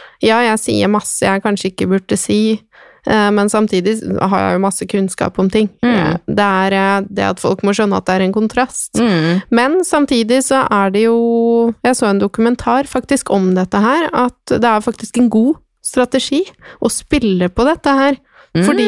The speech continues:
Speaker 1: at
Speaker 2: Mm.
Speaker 1: hvis du analyserer litt, så er det veldig mange som har gjort en karriere ut av det her.
Speaker 2: Ja.
Speaker 1: Altså, bare ta Marilyn Monroe, hvis vi går langt tilbake, ta Linni Meister, altså, det er
Speaker 2: Mm.
Speaker 1: veldig mange som <laughs> faktisk har kommet et stykke, da,
Speaker 2: Ja.
Speaker 1: ved å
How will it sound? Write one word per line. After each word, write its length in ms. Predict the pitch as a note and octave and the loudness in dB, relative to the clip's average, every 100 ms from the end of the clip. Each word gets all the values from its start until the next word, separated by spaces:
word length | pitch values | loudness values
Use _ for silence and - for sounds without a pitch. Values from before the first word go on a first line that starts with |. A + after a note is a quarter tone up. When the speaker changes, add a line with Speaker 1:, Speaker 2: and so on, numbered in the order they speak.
| - | 2
Speaker 1:
at 80 | - | 2
Speaker 2:
Mm. 60 | |
Speaker 1:
hvis 140 | A#3+ F#3 | 2 2
du 40 | A3+ | 2
analyserer 640 | A#3+ B3+ C#4+ - A#3 G3 | 2 2 0 0 0 0
litt, 160 | G#3 B3 | 0 0
så 120 | C4+ | 0
er 40 | B3+ | 0
det 80 | C4 | 0
veldig 160 | B3 A3+ | 0 0
mange 200 | A#3 G3+ | 0 -2
som 140 | G#3+ | 0
har 80 | G#3+ | 0
gjort 160 | G#3+ G3 | 0 0
en 80 | G#3 | -2
karriere 500 | G#3+ A#3+ B3+ G#3 F#3 | 0 0 0 0 -2
ut 140 | F#3 | -2
av 100 | G3 | -2
det 120 | G#3 A3 | 0 -2
her. 140 | F4+ - - | -4 -8 -4
Speaker 2:
Ja. 160 | G#3+ A#3+ - _ _ | -2 -2 -6 _ _
Speaker 1:
Altså, 260 | C4 B3+ C4+ C4 B3 | -4 0 2 2 2
bare 220 | B3+ B3+ | 0 2
ta 260 | C#4 B3 | 2 2
Marilyn 720 | A#3+ G#3 F#3+ G3 G#3 G#3 G#3 | 2 0 0 0 0 0 2
Monroe, 560 | G#3 G#3 G3 A3+ D#4+ E4 | 2 2 2 0 0 0
hvis 160 | B3+ - | -2 -2
vi 80 | A3+ | 0
går 220 | G#3+ G#3+ | 0 0
langt 300 | F#3 F#3+ F#3+ | 0 -2 -4
tilbake, 460 | - F#3+ F#3+ - A#3+ | -2 0 -2 0 -2
ta 180 | B3+ A3 | 0 0
Linni 260 | G#3+ F#3+ F#3 | 0 -2 0
Meister, 540 | F#3 A3 B3 B3 - B3+ | 0 2 0 0 -2 0
altså, 160 | - B3 | 0 0
det 100 | A3 | 0
er 80 | F3+ | 2
Speaker 2:
Mm. 60 | F3+ G#3 F#3+ | 0 0 0
Speaker 1:
veldig 120 | A#3 | 0
mange 240 | A#3+ G3 | 0 0
som 140 | - A#3+ | 0 -2
<laughs> 640 | - C#4 - - - - | 0 -2 -2 -8 -8 -4
faktisk 440 | - G#3+ - F#3+ - | -4 -4 -2 -4 -2
har 80 | B3+ | 0
kommet 360 | D4 A3 - | 0 0 0
et 100 | F#3 | -4
stykke, 360 | - - - C#4+ | -2 -4 -2 0
da, 80 | E4 - - | 0 -4 -2
Speaker 2:
Ja. 160 | G#3 G#3+ | 0 2
Speaker 1:
ved 320 | A3 G#3+ - | 2 0 0
å 160 | A3 | 0